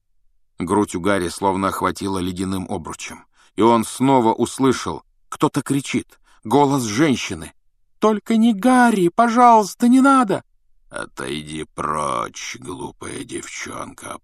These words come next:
прочь!» «Пожалуйста, только не Гарри! Убейте лучше меня, меня!» Гарри оцепенел. Белый туман клубился перед глазами.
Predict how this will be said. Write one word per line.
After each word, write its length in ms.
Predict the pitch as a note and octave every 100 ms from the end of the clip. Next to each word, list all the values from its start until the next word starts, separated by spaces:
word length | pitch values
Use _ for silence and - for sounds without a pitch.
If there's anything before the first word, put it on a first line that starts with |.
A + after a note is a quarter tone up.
| -
прочь!» 1040 | - E2+ E2 - D#2 - - - - - - _ _ -
«Пожалуйста, 760 | A#3 A#3 B3 B3 A3 F#3+ -
только 360 | F#3+ B3 B3+ B3+
не 140 | B3
Гарри! 480 | A3+ C4+ C4 A#3 E3+ - -
Убейте 680 | A#3+ C4 G#3+ C#4 C4 - C#4
лучше 380 | C4+ A#3+ - C4+
меня, 520 | C4 C#4+ D4 D4 A#3
меня!» 600 | A3+ D4+ D#4 D#4 B3+ F#2 _ _ _ _ _ _ _
Гарри 400 | F2 E2 F#2 F#2
оцепенел. 640 | F2+ - G2 G#2 G2+ F2+ - _ _ _ F2+
Белый 340 | A2 A#2 A2
туман 380 | - A#2+ B2 G#2
клубился 600 | G#2+ A#2+ A2+ B2+ - A2+
перед 300 | B2+ B2 A2
глазами. 560 | A2+ B2 C#3 A2 E2+